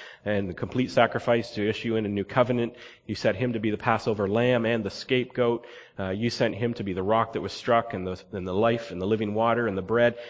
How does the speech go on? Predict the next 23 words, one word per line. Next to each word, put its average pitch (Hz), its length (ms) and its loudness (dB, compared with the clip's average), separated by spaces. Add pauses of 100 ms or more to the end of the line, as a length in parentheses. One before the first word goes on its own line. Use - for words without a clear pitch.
You 131 80 2
sent 143 200 4
him 131 60 0
for - 140 0
all 131 180 6
those 131 220 2
reasons, 110 400 -2
but 101 140 -6
Lord, 98 320 -4 (1160)
Father, 92 460 0 (240)
you 104 100 -2
sent 113 260 0
your 98 100 -4
son 92 360 -6
to 98 100 -8
make 90 120 -4
it - 120 -10
personal. 85 480 -8 (1080)
This 107 100 -2
is 90 80 -6
not 101 220 2
a 110 40 2
religion. 85 520 -2